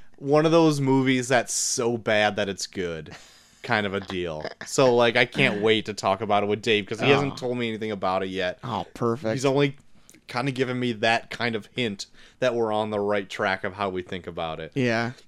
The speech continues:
Speaker 1: Not that it's a big s-, shock because it's in the public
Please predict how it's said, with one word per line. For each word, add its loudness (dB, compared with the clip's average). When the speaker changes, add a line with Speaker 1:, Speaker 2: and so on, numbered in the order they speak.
Speaker 1:
Not 10
that 8
it's 6
a 6
big 6
s-, 0
shock 6
because 2
it's -4
in 4
the 4
public 2